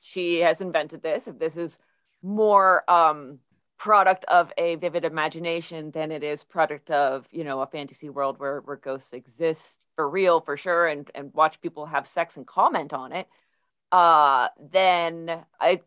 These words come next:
yeah, it seems inevitable that she would have come up with this ghost because it serves so many purposes for her.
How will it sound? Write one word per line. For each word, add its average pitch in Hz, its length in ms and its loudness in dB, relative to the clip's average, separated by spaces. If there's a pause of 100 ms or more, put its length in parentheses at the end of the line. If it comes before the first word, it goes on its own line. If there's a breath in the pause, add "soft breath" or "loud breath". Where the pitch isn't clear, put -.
yeah, 240 260 4
it - 120 -8
seems 277 220 -10
inevitable 262 520 0
that 180 120 -4
she 214 140 -10
would 202 100 0
have 190 140 -4
come 196 180 0
up 185 140 -2
with 180 100 -12
this 175 160 -14
ghost 170 460 -4
because 165 260 -6
it 160 120 -4
serves 156 320 -4
so - 320 0
many 165 180 -8
purposes - 520 -20
for - 80 -20
her. - 220 -20